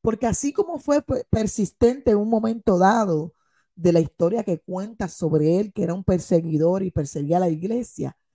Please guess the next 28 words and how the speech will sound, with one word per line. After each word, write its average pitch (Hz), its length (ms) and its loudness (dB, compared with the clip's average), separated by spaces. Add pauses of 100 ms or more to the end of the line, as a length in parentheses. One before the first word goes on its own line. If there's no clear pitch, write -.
(160)
de 175 100 0
la 170 140 -2
misma 208 260 -6
manera, 196 600 -2
eh, 165 160 0
a-, - 180 -8
se - 260 -6
convirtió 175 600 -4
siendo 202 420 -6
persistente 180 1120 -6 (300)
en 196 160 -8
exhortar 180 560 -2
al 190 160 2
pueblo 202 320 2
de 170 100 0
Dios, 202 400 -6
en 185 180 -14
hablar 226 340 0
la 208 160 -2
palabra 156 380 -2
de 170 60 -2
Dios 190 140 -6
y 190 120 -10
compartir 190 680 -2
la 247 200 -2
palabra 156 480 0
de 151 140 -2
Dios. 139 580 -10